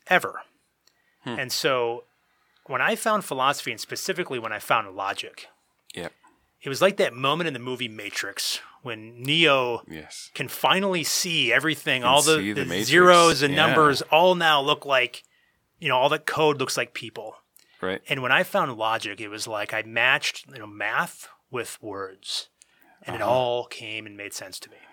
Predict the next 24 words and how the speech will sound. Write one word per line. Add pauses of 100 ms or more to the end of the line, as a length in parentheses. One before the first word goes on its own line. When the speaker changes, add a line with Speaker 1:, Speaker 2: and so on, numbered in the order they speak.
(140)
Speaker 2:
<laughs> (500)
Speaker 1:
Much
to
the
chagrin
of
my
seminarian
brothers
who
were
in
my
class, (120)
as (120)
I
ruined
every
curve
there
was
because
I
just,